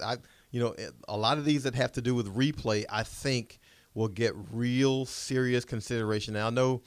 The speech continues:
uh, Coach Payton was saying, you know, what you wanna avoid is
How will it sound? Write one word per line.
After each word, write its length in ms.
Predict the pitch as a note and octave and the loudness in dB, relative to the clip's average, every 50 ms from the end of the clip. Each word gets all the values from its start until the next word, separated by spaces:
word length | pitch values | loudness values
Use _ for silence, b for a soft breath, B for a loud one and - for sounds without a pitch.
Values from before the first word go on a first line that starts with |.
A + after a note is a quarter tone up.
| B B B B B _ _ - | B B B B B _ _ -4
uh, 300 | A2+ A2+ A2 G#2+ G#2 G#2 | -2 0 0 0 0 -2
Coach 280 | - - B2+ A#2 - | 0 -2 -2 -2 0
Payton 220 | - B2+ B2+ A#2+ A2+ | 0 -2 0 0 -2
was 120 | G#2+ - | -4 -4
saying, 300 | - A#2+ A#2+ A2+ A2 A2 | 0 0 2 2 2 0
you 100 | A2 A2 | 0 0
know, 120 | G#2+ G#2 | 0 0
what 240 | G#2 G#2 G#2 A2+ A#2 | 0 0 0 -2 -2
you 120 | A2 A2 G#2 | -2 -4 -2
wanna 420 | G#2 A2+ A#2+ B2 A#2 A#2 A2 - - | 2 2 2 4 4 2 2 0 -2
avoid 540 | - G#2+ F#2 - B2+ A#2+ A#2 A#2+ B2 A#2+ A2 | -4 -6 -4 -2 0 2 2 2 2 2 2
is 400 | A2 A2 A2 G#2+ G#2+ G#2+ G#2 | 0 2 2 2 2 0 -2